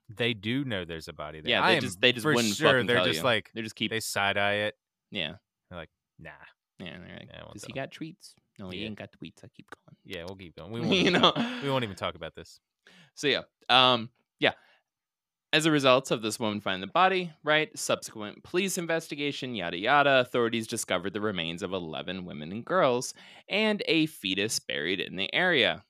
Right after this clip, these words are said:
Speaker 2: Yeah, real,
Speaker 1: Ooh,
Speaker 2: real
Speaker 1: okay.
Speaker 2: sweet story here. They're between fifteen and, or they were between fifteen and thirty-two years of age. Most were Hispanic, and most were involved with drugs and sex work. This is tale as old as time,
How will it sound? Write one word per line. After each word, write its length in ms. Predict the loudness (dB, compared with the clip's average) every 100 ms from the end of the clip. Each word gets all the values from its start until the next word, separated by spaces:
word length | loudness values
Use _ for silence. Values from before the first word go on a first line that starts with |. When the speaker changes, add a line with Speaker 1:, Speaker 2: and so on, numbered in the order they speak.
| -18
Speaker 2:
Yeah, 100 | -14 -6
real, 240 | -2 -2
Speaker 1:
Ooh, 220 | -4 -8
Speaker 2:
real 180 | -4 -4 -4
Speaker 1:
okay. 260 | -6 -2 0
Speaker 2:
sweet 200 | 0 -4
story 320 | -6 -4 -4
here. 300 | -2 -4 -4 _ _ -20 -14 0
They're 140 | 2
between 380 | 2 0 -2 -2
fifteen 760 | 0 2 2 0 -6 -4 -4 -4
and, 400 | -2 -2 0 0
or 80 |
they 140 | 2 2
were 160 | 2
between 400 | 0 -4 -2 -2
fifteen 560 | 0 -2 -2 -4 -4 -2
and 160 | -4 -2
thirty-two 380 | -2 -4 -6
years 360 | -6 -6 -8 -10
of 60 | -16 -4
age. 400 | 0 2 2 -2 -8
Most 280 | -8 -4
were 80 | -2
Hispanic, 800 | 0 0 -2 0 0 0 -2 -8 -20 -20 -4
and 260 | 0 2
most 300 | 4 2 2
were 80 | -2
involved 480 | -2 2 4 4 2
with 260 | -4 -6 -4
drugs 460 | -2 -2 -2 -10
and 280 | -10 -12 -6
sex 280 | -4 -4 -2
work. 380 | -4 -4 -12 -20 _ _ _ _
This 100 | -16
is 240 | -14 -14 -16 _ _ -10
tale 240 | -2 2
as 100 | 2
old 160 | 0 -2
as 120 | -6
time, 240 | -10 -16